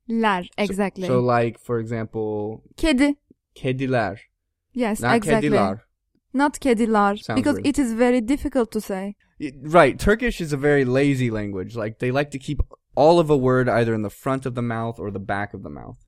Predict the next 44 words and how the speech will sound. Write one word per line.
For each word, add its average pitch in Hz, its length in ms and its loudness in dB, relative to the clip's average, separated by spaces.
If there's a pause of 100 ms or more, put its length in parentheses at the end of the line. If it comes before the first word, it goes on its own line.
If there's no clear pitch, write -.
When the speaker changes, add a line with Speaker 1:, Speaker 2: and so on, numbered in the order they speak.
(140)
Speaker 2:
So 95 260 -4
that's, 131 320 -2
that's 131 260 -6
why, 127 300 -2
that's 131 200 -6
the 156 80 -4
whole 139 120 -4
point 127 260 2
of 101 80 -6
vowel 110 220 -2
harmony, 98 320 -6
is 98 140 -10
to 104 100 -20
keep - 260 -12
words 107 300 -4
in 98 100 -6
either 98 260 -4
the 101 80 -12
front - 380 -12
or 131 80 -8
the 117 80 -6
back. - 400 -12 (180)
Speaker 1:
Um, 254 400 2
just - 300 -6
practice 381 500 2
and 269 160 2
you 277 160 4
will 285 120 2
see. 240 340 -4
Even 330 180 -4
if 330 180 -8
you 277 100 2
make 247 280 0
mistakes, 254 680 -2
everyone 262 500 4
will 240 240 2
understand 233 580 2
that 214 220 0
you're 226 220 2
trying 214 340 -2
to 220 120 -4
use 208 220 2
a 202 80 2
plural. 233 560 2